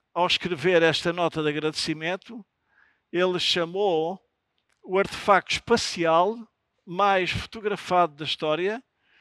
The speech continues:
e bem-sucedido, pois escondeu, eh, o seu próprio, eh, feio, eh, ocupante, segundo aquilo que ele próprio relata. Armstrong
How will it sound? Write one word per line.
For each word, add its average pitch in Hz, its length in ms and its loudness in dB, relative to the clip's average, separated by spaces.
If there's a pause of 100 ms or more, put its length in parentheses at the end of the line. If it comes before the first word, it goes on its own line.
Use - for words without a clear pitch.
(500)
e 202 160 0
bem-sucedido, 190 1080 0 (120)
pois 190 260 -4
escondeu, 175 840 -2 (500)
eh, 165 520 -6 (160)
o 180 100 -16
seu 180 200 -8
próprio, 170 800 -8
eh, 156 340 -8
feio, 170 800 -4 (480)
eh, 151 600 0 (580)
ocupante, 160 800 -4 (100)
segundo 160 440 -12
aquilo 156 260 -8
que - 160 -10
ele 143 80 -4
próprio 143 640 -10 (100)
relata. 131 480 -6 (800)
Armstrong 185 720 -2